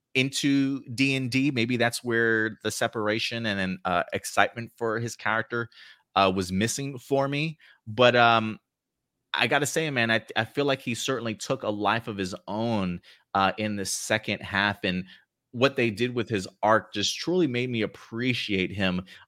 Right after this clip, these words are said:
a lot more as a character for the entire season. So there's a part of me that kinda wants to rewatch it again, uh, 'cause I think, I think me and, I think the girlfriend and I certainly did,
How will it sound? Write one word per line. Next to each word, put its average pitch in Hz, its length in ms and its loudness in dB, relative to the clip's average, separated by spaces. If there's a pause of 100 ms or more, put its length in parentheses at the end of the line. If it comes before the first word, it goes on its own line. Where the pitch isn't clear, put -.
a 101 80 4
lot 101 360 6
more 101 420 0
as 95 220 0
a 87 60 -8
character 110 580 -2
for 110 200 -4
the 95 140 -4
entire 101 400 -2
season. 110 420 -6
So 127 140 -2
there's 123 160 -2
a 131 60 -6
part 143 220 0
of 156 60 -4
me 143 60 -2
that 117 160 0
kinda 113 260 2
wants 101 380 -2
to - 120 -6
rewatch 95 840 0
it 90 80 -4
again, 85 480 -2 (320)
uh, 98 220 4
'cause 117 140 4
I 131 40 10
think, 262 280 -2
I 147 80 6
think 262 160 -2
me 202 100 2
and, 165 180 -2
I 139 80 2
think 269 160 -2
the - 60 -2
girlfriend 127 480 0
and 117 100 0
I 110 340 4
certainly 107 440 0
did, 101 540 2